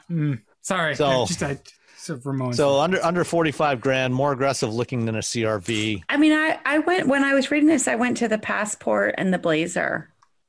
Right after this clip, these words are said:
Speaker 2: Um,
Speaker 1: The Blazer.
Speaker 2: yeah,
Speaker 1: Mm.
Speaker 2: that's, that's an interesting choice. Uh, yeah, I don't, I'm not sure if that's the kind of aggressive he was looking for. You know, gi-, given that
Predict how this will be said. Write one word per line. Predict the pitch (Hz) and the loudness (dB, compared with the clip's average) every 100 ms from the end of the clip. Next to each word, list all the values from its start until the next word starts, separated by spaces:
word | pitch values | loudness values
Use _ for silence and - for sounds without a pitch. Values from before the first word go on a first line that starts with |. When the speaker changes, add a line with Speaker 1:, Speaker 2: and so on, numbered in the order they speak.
| _ _ _ - - _ _ _ _ _ | _ _ _ -18 -18 _ _ _ _ _
Speaker 2:
Um, | 180 139 139 139 139 139 156 _ _ _ - | -2 0 2 2 0 -2 -10 _ _ _ -12
Speaker 1:
The | 180 | -12
Blazer. | 196 214 269 | -10 -8 -4
Speaker 2:
yeah, | 185 277 277 120 | -2 -2 -6 -8
Speaker 1:
Mm. | 170 180 135 - | -8 -8 -8 -8
Speaker 2:
that's, | 226 339 - | -8 -8 -8
that's | 254 - | -8 -6
an | 269 | -4
interesting | 143 - - 127 | -4 -4 -6 -2
choice. | 131 120 | -2 -2
Uh, | 139 135 _ - | -4 -6 _ -10
yeah, | 139 - - | -10 -8 -2
I | 147 | 0
don't, | 160 156 | 0 0
I'm | 160 | 0
not | 202 | 2
sure | - 185 | 2 0
if | |
that's | - 160 - | 0 -2 -2
the | 151 | -4
kind | 156 147 | -4 -2
of | 120 | -4
aggressive | 98 127 123 147 120 | -2 -2 0 -2 0
he | 120 | -2
was | 110 98 | -2 -4
looking | 120 - 135 | -6 -4 -4
for. | 151 143 156 160 - - _ _ - | -2 0 -2 -4 -16 -20 _ _ -6
You | 117 | -2
know, | 110 | -2
gi-, | 101 147 139 | -2 -4 -2
given | 131 156 160 | -2 0 2
that | 143 131 120 | 2 0 -2